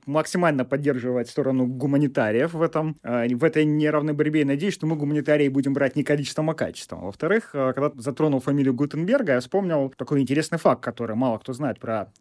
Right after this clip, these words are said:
Иоганна Гутенберга, первопечатника. Он был не, он не только изобрел печатный станок, он еще и изобрел, как некоторые авторы пишут, первый перископ. Ну, дело в том, что в то время на религиозные праздники собиралось огромное количество паломников, и те, кто пришел сзади, не видел, что происходит впереди, и, соответственно,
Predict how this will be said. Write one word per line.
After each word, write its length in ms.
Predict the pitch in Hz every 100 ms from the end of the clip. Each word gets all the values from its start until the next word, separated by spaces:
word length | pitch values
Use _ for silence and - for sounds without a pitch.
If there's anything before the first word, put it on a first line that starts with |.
| _ -
Иоганна 460 | 160 170 160 123
Гутенберга, 640 | 113 131 123 127 190 233 127
первопечатника. 880 | 139 135 135 143 120 - 123 107 104
Он 240 | 135 165
был 100 | 175
не, 100 | 190 196
он 320 | 165 165 165
не 120 | 156 175
только 320 | 277 - 156
изобрел 420 | 147 147 151 135
печатный 340 | - 147 135
станок, 420 | 127 165 135 - _ -
он 280 | 185 254 226
еще 360 | 196 - 233
и 440 | 220 175 190 190 180
изобрел, 540 | 151 160 196 208 196 -
как 260 | 131 - _
некоторые 480 | - 143 - - 120
авторы 260 | 110 131 143
пишут, 380 | - 277 - -
первый 220 | 220 202
перископ. 500 | 180 165 - - - _ 220
Ну, 80 |
дело 140 | 190 160
в 40 |
том, 120 | 131
что 140 | 135 139
в 40 |
то 100 | -
время 580 | 151 156 139 131 120 110
на 240 | 123 139 139
религиозные 520 | 139 135 147 131 131
праздники 360 | 135 120 113
собиралось 420 | - 127 123 117 117
огромное 320 | 127 123 120
количество 320 | 131 123 -
паломников, 600 | - 262 339 294 - 175 208
и 120 | 202
те, 160 | 202
кто 200 | 190 190
пришел 380 | 175 175 - 180
сзади, 320 | 175 277 302
не 160 | 208 170
видел, 240 | 196 170
что 160 | 147 160
происходит 360 | 151 143 139 -
впереди, 360 | 165 208 240
и, 40 | 202
соответственно, 580 | 135 139 175 156 139